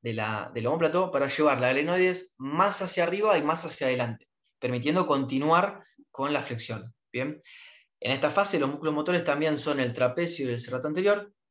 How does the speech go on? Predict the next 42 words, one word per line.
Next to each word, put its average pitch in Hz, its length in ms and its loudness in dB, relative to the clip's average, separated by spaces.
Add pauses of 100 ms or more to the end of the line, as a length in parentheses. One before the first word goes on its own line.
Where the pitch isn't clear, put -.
(140)
y 139 60 -2
también 185 340 2
va 185 60 4
a 170 40 -2
estar 170 200 0
limitada, 180 760 0
pero 127 140 -6
en 135 60 -4
este 135 180 -2
caso 156 320 0
en 131 80 -2
la 120 80 0
articulación 123 420 -4
escapulotorácica, 156 1120 0 (460)
por 175 440 2 (200)
el 123 200 -2
pectoral 160 360 2
mayor, 202 420 2
la 123 100 -2
porción 123 280 -4
inferior, 190 560 2
y 156 120 2
por 151 240 2
el 151 360 4
dorsal 123 320 -2
ancho. 98 260 -10 (240)
¿Bien? 147 320 -4 (640)
Y - 80 -4
la 170 100 4
tercera 190 300 0
fase 220 560 0 (800)
los 127 180 2
músculos 156 300 0
motores 156 360 2
de 147 60 2
esta 147 160 2
fase 185 280 0
van 147 120 4
a 131 80 0
ser 123 160 -4
el 117 100 -6
supraespinoso, 165 840 -2